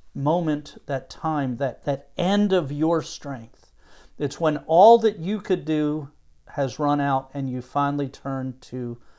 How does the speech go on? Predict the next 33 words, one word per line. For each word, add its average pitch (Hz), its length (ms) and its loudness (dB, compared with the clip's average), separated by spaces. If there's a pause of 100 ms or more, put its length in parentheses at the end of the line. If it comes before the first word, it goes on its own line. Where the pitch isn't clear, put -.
(420)
the 135 100 -6
Lord 135 380 2 (380)
and 131 200 -4
you, 131 300 -6
you 135 280 -6 (120)
grasp 143 480 -2
his 135 180 -4
hope. 170 300 0 (260)
But 147 100 -2
we're 170 240 4
supposed 190 420 0
to 147 60 -14
do 160 180 0
that 160 240 0
before 226 600 0
it 190 160 -4
becomes 120 480 -6
futile. 117 720 -12 (580)
We're 180 200 4
supposed 185 240 0
to, 151 80 -8
how 185 120 0
much 359 220 -2
easier 220 420 0
would 170 180 0
our 147 120 6
life 170 380 -2
as 147 100 -4
believers 151 540 -2
be 165 240 -4
if 139 160 -6
we 135 220 -6
actually 147 680 -6